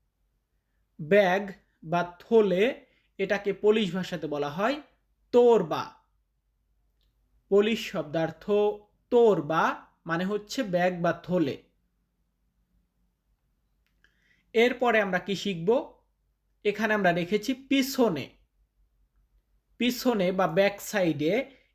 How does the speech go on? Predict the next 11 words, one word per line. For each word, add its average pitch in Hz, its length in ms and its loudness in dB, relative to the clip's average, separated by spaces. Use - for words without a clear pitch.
এটা 214 240 2
বোঝাতে 180 500 -4
গেলে 160 280 -2
আমরা 175 220 -2
পোলিশ 180 400 -4
ভাষাতে 165 340 -6
বলবো 160 580 0
পোভ্রোতেম। 202 1040 2
পোলিশ 202 360 -2
শব্দার্থ 147 540 -4
পোভ্রোতেম 208 1300 0